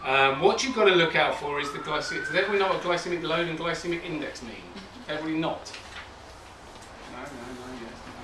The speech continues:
yes. Okay, so the glycemic load is slightly more accurate than the glycemic index.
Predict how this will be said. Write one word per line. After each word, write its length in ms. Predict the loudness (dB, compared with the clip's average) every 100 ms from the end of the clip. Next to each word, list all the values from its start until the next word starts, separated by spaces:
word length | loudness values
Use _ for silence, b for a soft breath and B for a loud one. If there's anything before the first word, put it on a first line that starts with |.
| -12
yes. 380 | -14 -14 -12 -10
Okay, 160 | -8 -8
so 180 | -10 -12
the 80 |
glycemic 640 | -2 2 2 0 -2 -2 2
load 260 | 6 6
is 100 | 4
slightly 380 | -2 2 2 2
more 160 | 2 4
accurate 400 | 4 6 6 8
than 80 |
the 80 | 10
glycemic 720 | 10 10 10 10 10 12 12
index. 280 | 12 8 8